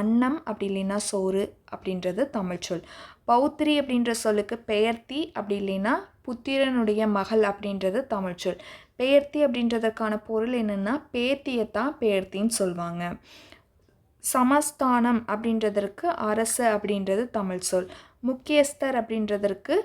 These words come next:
முதன்மையானவர் அப்படின்றது தமிழ் சொல். சினிமா தியேட்டர் அப்படின்ற சொல்லுக்கு திரையரங்கம் அப்படின்றது தமிழ் சொல். பிளசர் கார் அப்படின்ற சொல்லுக்கு தமிழ் சொல் வந்து மகிழுந்து. ஏரோப்ளேன் அப்படின்ற சொல்லுக்கு வானூர்தி அப்படின்றது தமிழ் சொல்.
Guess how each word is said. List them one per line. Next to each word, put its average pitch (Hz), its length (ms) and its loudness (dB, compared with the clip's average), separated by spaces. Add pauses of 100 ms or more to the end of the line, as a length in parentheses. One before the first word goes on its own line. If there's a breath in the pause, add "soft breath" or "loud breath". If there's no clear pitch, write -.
(320 loud breath)
முதன்மையானவர் 226 960 2
அப்படின்றது 202 420 -2 (100)
தமிழ் 190 280 -4
சொல். 302 280 4
சினிமா 262 340 2 (140)
தியேட்டர் 220 400 0
அப்படின்ற 202 320 0 (140)
சொல்லுக்கு 196 340 -2 (140)
திரையரங்கம் 190 680 2 (500 loud breath)
அப்படின்றது 196 500 2 (140)
தமிழ் 190 280 -2
சொல். 190 180 2 (360 loud breath)
பிளசர் 233 480 2
கார் 262 240 2
அப்படின்ற 233 300 2 (120)
சொல்லுக்கு 214 340 -2 (120)
தமிழ் 208 260 -2
சொல் 208 240 2
வந்து 196 200 0 (100)
மகிழுந்து. 190 580 0 (560 loud breath)
ஏரோப்ளேன் 262 640 2
அப்படின்ற 220 320 2 (140)
சொல்லுக்கு 208 460 0 (300)
வானூர்தி 208 580 2 (120)
அப்படின்றது 185 520 -4 (120)
தமிழ் 185 280 -4
சொல். 185 180 -2